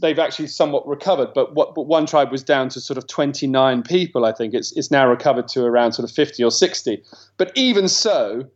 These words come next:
these tribes are doomed. I mean, the, the, the, these islands are ter-, are being, now being kind of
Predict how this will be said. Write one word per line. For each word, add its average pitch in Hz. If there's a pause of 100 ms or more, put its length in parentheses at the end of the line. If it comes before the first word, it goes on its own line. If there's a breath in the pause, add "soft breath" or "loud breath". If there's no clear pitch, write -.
(840)
these 233
tribes 165
are 151
doomed. 117 (240)
I 139
mean, 156
the, 160
the, 165 (160)
the, 151
these 180
islands 165
are 151
ter-, 165
are 151
being, 151
now 170
being 143
kind 147
of 135